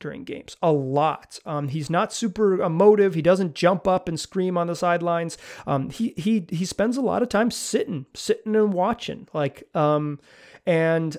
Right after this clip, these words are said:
I kinda wanna see when the games start to count, if his demeanor changes a little bit, what he's like as a coach. I think that's one of the sort of fascinating stories of this whole thing. So,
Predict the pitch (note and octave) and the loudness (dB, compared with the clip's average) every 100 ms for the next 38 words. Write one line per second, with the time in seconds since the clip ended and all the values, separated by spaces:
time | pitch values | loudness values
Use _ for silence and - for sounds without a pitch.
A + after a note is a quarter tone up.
0 | - _ _ _ - E3+ B3 B3 B3 B3+ | -14 _ _ _ -8 -2 2 4 4 4
1 | - F#3 A#3 F3+ G3 E3 D#3+ F3 - G#3+ | 0 -2 2 2 2 2 0 0 2 2
2 | A3+ C3+ E3 - A3+ A#3 F#3+ A3 E4+ G4 | 2 -2 -4 -2 0 0 2 4 6 6
3 | F#4+ E3 C#3+ C#3 C3+ B2+ - - D#3 G#3 | 6 2 2 -2 -4 -2 -8 -6 2 4
4 | D4+ A3 A#3+ D#4 D4+ B3+ - E4 D4 E3+ | 4 2 2 4 2 -2 0 0 2 0
5 | G#3+ A3 A3+ G#3+ A3+ G#3+ B3 A3 F#3+ G3 | 0 0 0 0 0 0 -2 -2 -2 -4
6 | - A3 G#3+ G#3+ - G3 A#3 E3+ D#3+ D#3+ | 0 2 2 2 -2 0 0 -2 -4 -4
7 | F3 - G#3 D3 - C#3+ | -4 -4 -6 -6 -2 -2